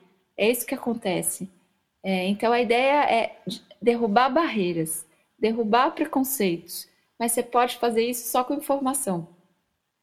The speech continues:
Informação de verdade. Informação pesquisada, apurada, Ah, tem números? Vai lá, apura direitinho o número, vê quem deu o número, vê se esses números fazem sentido ou não, sabe? Alguém que te falou que isso é bom, vai lá ver se é bom mesmo.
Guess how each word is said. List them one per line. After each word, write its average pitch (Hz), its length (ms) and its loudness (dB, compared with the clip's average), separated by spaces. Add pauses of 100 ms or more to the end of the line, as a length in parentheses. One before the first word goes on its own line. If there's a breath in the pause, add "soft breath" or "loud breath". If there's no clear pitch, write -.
(460)
Informação 226 600 2
de 240 120 -2
verdade. 185 640 2 (500 soft breath)
Informação 202 480 0
pesquisada, 190 1000 0
apurada, 185 1000 0 (400 loud breath)
Ah, 240 260 4
tem 247 220 0
números? 240 540 0
Vai 339 240 2
lá, 247 260 4
apura 349 380 0
direitinho 240 600 2
o - 20 2
número, 208 500 0
vê 262 160 4
quem 381 300 0
deu 262 180 4
o 240 80 0
número, 202 640 2 (300 loud breath)
vê 240 160 4
se - 140 0
esses 311 280 0
números 247 380 0
fazem 220 360 2
sentido 202 440 0
ou 185 80 -2
não, 196 440 0
sabe? 233 380 2
Alguém 277 280 0
que - 60 -14
te - 120 -6
falou 247 240 2
que 247 200 -2
isso 294 200 2
é 214 60 4
bom, 233 300 2
vai 302 220 2
lá 262 160 4
ver 320 120 2
se 330 140 0
é 277 40 4
bom 226 240 2
mesmo. 202 560 0